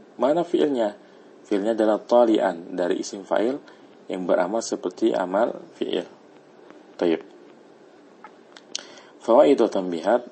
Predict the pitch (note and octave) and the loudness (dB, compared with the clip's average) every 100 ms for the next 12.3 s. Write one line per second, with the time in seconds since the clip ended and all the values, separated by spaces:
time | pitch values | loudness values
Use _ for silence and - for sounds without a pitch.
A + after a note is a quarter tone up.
0 | - G#2+ G#2 G2+ F#2 - G2 G2 G2+ G2 | -6 -2 0 -2 -4 -4 -4 -2 -2 0
1 | F2+ E2+ E2 E2+ E2 E2 A#2 C#3+ - - | 0 -2 -4 -4 -6 -2 -2 -2 -10 -20
2 | - - - - G#2+ G#2+ G2 F#2 A2+ A#2 | -20 -20 -20 -2 2 2 0 -2 -2 2
3 | - - - - F#2 F#2+ A2+ - - - | 2 2 -18 -12 -4 -4 -4 -18 -20 -20
4 | - - - - - - G2+ F2+ F#2+ G2+ | -20 -20 -20 -20 -20 -8 -4 -2 -2 0
5 | A#2+ - G2+ F#2 E2 A2 A#2+ B2+ - - | 0 0 -4 -6 -2 0 2 2 0 -4
6 | - G2+ - G#2+ - A2 G#2+ F#2+ F#2+ G#2 | -6 -6 -4 -4 -2 -2 -2 -2 0 2
7 | F#2+ F2+ E2+ - - - F#2+ F#2 F#2 F#2 | 0 -2 -4 -8 -12 -12 -8 -4 -4 -2
8 | F#2 F2 E2+ F2 D#2+ - - - - - | -2 0 0 0 -2 -8 -20 -20 -20 -20
9 | - - - - G2 E2+ F2 F2 F2+ E2 | -20 -20 -20 -6 -4 -2 -4 -4 -4 -2
10 | E2 G#2 A#2+ - - F#2+ G2+ G2+ G2 F#2 | 0 0 0 -10 -6 -4 -2 -4 -6 -6
11 | F2 - F2 - E2+ E2+ - - F2 - | -8 -8 -8 -8 -6 -8 -8 -6 0 2
12 | F2 E2+ | 0 2